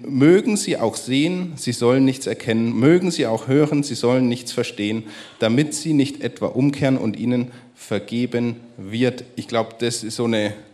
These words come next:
interne Stelle, sag ich jetzt mal, die Juden und die damals Nichtjuden.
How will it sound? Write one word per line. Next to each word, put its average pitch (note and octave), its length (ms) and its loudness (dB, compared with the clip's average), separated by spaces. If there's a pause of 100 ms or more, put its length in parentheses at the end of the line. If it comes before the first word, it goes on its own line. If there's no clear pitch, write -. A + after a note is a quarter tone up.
(280)
interne D#3 500 2
Stelle, D3+ 420 2
sag D3+ 180 2
ich C#3+ 60 -4
jetzt D3 180 -6
mal, C#3+ 380 0 (360)
die A2+ 80 -12
Juden D#3+ 340 0
und A2+ 300 2
die G#2+ 280 -2
damals A#2 460 0
Nichtjuden. F3+ 760 -2